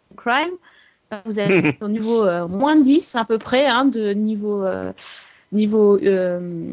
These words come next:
Speaker 1: bonne
Speaker 2: Moral.
Speaker 1: humeur, hein. Donc, euh, un petit épisode de Kimmy Schmidt, ça fait pas de mal.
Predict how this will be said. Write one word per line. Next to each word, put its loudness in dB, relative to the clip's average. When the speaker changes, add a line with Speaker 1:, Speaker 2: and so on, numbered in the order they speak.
Speaker 1:
bonne 0
Speaker 2:
Moral. 4
Speaker 1:
humeur, 4
hein. 2
Donc, -2
euh, 2
un 4
petit 0
épisode 2
de 0
Kimmy 0
Schmidt, -4
ça -2
fait -4
pas 0
de 0
mal. 0